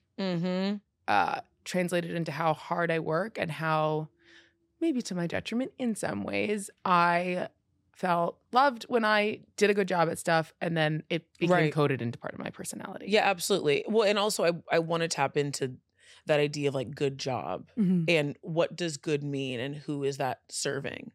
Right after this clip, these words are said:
Speaker 1: right? So when you mentioned that you're the only of your line of cousins who doesn't have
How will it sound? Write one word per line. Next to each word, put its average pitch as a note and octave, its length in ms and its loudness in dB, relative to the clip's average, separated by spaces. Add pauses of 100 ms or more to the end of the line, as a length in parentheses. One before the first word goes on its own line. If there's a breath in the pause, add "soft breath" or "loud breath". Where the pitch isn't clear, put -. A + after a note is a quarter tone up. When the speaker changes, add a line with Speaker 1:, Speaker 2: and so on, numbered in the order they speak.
(140)
Speaker 1:
right? D3+ 380 2
So D#3 220 0
when D#3 240 -4
you D#3+ 80 -2
mentioned D#3 320 -2
that - 120 -4
you're D#3 160 -4
the D3 180 -2
only D3 580 -2 (760 loud breath)
of D3+ 240 2
your C#3 280 0
line C#3+ 240 0
of C#3+ 80 -10
cousins C#3 560 0
who C3+ 420 -2 (220)
doesn't C#3+ 360 0
have C3+ 920 -2